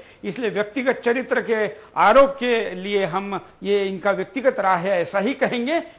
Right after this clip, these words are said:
लेकिन फिर भी हम इस विषय पर ठाम हैं कि राहुल गांधी को पाठ्यक्रम में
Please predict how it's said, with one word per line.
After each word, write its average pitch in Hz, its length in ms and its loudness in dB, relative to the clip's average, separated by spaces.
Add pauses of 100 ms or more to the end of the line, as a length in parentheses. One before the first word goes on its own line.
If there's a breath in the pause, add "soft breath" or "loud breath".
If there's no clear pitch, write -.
लेकिन 170 300 -6
फिर 208 180 0
भी 208 100 -6
हम 190 200 -6
इस 175 180 -12
विषय 175 200 -10
पर 165 180 -6
ठाम 185 320 -2
हैं 175 240 -6 (240 loud breath)
कि 165 100 -6
राहुल 165 320 -6
गांधी 165 280 -6
को 165 140 -8
पाठ्यक्रम 190 640 -4
में 170 240 -8